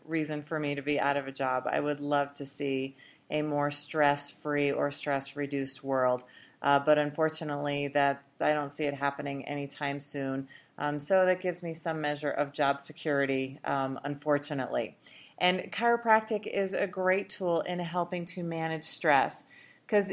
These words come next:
it, adjustments actually, um, chiropractic adjustments send signals to the brain in the form of proprioception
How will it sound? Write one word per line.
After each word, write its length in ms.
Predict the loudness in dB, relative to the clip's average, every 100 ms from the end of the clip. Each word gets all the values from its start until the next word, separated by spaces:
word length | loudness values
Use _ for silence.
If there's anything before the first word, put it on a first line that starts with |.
| 0
it, 280 | 0 0 -8 _ _ _ _ _ _ _ 0
adjustments 580 | 4 6 4 4 2 6
actually, 720 | 6 6 2 4 4 2 0
um, 240 | 2 2 2
chiropractic 500 | 0 2 -2 -4 -8
adjustments 560 | -2 -2 -2 -6 -8
send 380 | -4 -2 0 -2
signals 580 | 0 0 0 0 0 -2
to 220 | -2 -2
the 80 | 2
brain 420 | 4 4 4 0
in 140 | -2 -6
the 60 |
form 200 | -4 -4
of 160 | -4 -2
proprioception 840 | -6 -2 -4 -2 -2 -2 -4 -4